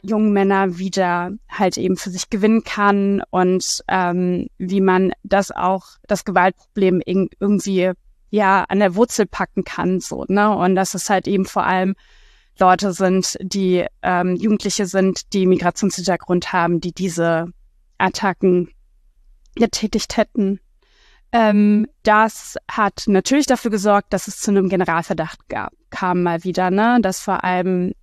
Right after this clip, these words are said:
halt marginalisierte Gruppen, ähm, z-, vor allem halt eben Men-, junge Männer, die auch vielleicht eher asiatisch gelesen werden oder beispielsweise halt eben,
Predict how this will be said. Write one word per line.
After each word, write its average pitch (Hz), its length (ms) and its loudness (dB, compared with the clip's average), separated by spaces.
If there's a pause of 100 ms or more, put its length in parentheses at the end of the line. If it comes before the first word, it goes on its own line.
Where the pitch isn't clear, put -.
(120)
halt 180 380 -6
marginalisierte 220 960 2
Gruppen, 185 720 0 (880)
ähm, 180 420 0
z-, - 220 -14 (400)
vor - 200 0
allem 190 280 2
halt 185 200 0
eben 185 580 -2 (1200)
Men-, 220 520 2
junge 254 380 2
Männer, 220 560 2
die 196 320 -2
auch 190 440 -2 (120)
vielleicht 196 640 -2
eher 185 520 0 (1600)
asiatisch 226 560 2
gelesen 220 420 4
werden 185 400 2
oder 180 160 2
beispielsweise 180 920 -2
halt 180 280 -4
eben, 185 500 0